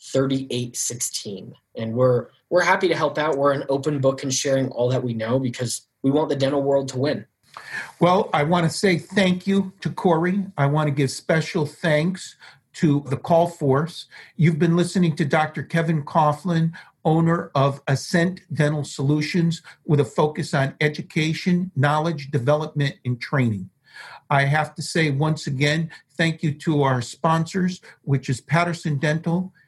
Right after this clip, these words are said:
Speaker 2: Henry Schein, Vocal, and again, special thanks to David Wolf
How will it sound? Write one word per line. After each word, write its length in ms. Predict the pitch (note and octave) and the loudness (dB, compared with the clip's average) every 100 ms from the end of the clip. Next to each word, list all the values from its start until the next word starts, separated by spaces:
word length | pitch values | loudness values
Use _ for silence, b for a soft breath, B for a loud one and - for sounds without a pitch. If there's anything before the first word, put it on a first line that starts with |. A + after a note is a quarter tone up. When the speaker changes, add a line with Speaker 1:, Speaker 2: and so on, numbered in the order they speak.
| b | b
Speaker 2:
Henry 380 | b E3 E3+ E3+ | b 2 4 0
Schein, 680 | D#3 - E3 D3+ E3 F3 F#3 - _ | 0 0 0 2 0 -4 -6 -12 _
Vocal, 680 | C3+ A2 D#3+ E3 - F#3 F#3+ - B B E3+ | -2 2 2 2 2 0 0 -6 B B 0
and 120 | F3 | 2
again, 380 | E3+ F3 E3+ F3 | 2 2 2 2
special 500 | - - F3+ - D#3 | -2 0 0 0 -4
thanks 460 | - F3 E3 E3 | -2 0 0 -2
to 100 | - | -8
David 440 | B2 D#3+ D#3+ C#3+ C3 | -2 0 2 0 0
Wolf 340 | D3 D#3+ E3+ | 2 2 0